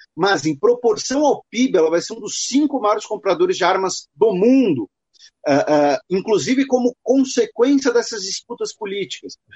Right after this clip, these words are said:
Por quê? Porque você vai ter a Marinha querendo ter mais orçamento, a Força Aérea querendo mais orçamento, o Exército mais orçamento. Então, esse caráter de,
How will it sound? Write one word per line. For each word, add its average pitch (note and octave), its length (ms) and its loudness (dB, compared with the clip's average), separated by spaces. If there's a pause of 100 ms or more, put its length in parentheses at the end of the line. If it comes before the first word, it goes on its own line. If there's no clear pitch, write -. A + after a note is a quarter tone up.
(160)
Por - 160 4
quê? D#3 140 4
Porque D3+ 180 -4
você E3 180 2
vai F3+ 140 4
ter G#3 80 4
a G#3 60 4
Marinha G#3 460 4
querendo A3+ 320 2
ter G#3+ 120 2
mais G3+ 260 2
orçamento, G3+ 640 2
a B2 240 -2
Força F3+ 280 0
Aérea A#3+ 340 4
querendo A3+ 260 -4
mais G#3+ 220 0
orçamento, F3+ 540 2
o - 20 4
Exército F#3+ 400 0
mais G3+ 220 0
orçamento. F3 480 0 (500)
Então, F#3 560 2 (440)
esse D4 360 2
caráter F#3 800 2
de, E3+ 420 -2